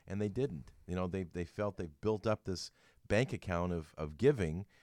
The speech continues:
and they felt that, you know, now it's overflowing, and, and, uh, it's for them to give back. And unfortunately, the other individuals are more self-centered and maybe, uh, healthy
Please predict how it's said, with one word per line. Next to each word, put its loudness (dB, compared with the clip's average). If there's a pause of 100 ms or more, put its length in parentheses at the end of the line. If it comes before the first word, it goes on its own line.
(180)
and 0
they 0
felt -2
that, -2
you -4
know, -2
now 4
it's 0
overflowing, 0
and, -2
and, -4
uh, -6
it's -12
for -18
them -2
to -4
give -10
back. -4
And -4
unfortunately, -4
the 0
other -2
individuals -6 (360)
are 0
more 0
self-centered -2 (300)
and -2
maybe, 0 (500)
uh, 0
healthy 0